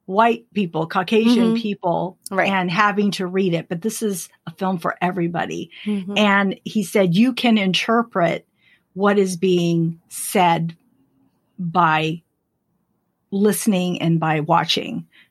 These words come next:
Speaker 1: the actors. You can understand what they're saying. So if you don't,
Speaker 2: Totally.
Speaker 1: you know, know the language." So
Speaker 2: Mm-hmm.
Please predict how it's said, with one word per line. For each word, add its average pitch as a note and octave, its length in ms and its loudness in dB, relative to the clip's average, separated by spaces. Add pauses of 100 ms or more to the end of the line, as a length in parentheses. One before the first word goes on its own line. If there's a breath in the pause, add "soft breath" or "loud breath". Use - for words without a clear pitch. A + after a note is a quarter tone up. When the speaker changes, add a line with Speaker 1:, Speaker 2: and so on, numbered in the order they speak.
(240)
Speaker 1:
the E3+ 220 -2
actors. E3 500 -2
You G3+ 120 2
can G3 160 0
understand - 580 -2
what E3 140 -6
they're - 140 -8
saying. - 580 -10
So - 440 -10
if A3 160 2
you A3 100 6
don't, F#3 220 2 (100)
Speaker 2:
Totally. - 100 -18 (640)
Speaker 1:
you F#3 140 2
know, C#3+ 320 -4 (120)
know G3+ 380 2
the E3 100 0
language." D#3 760 -4
So - 220 -4
Speaker 2:
Mm-hmm. F#3+ 440 0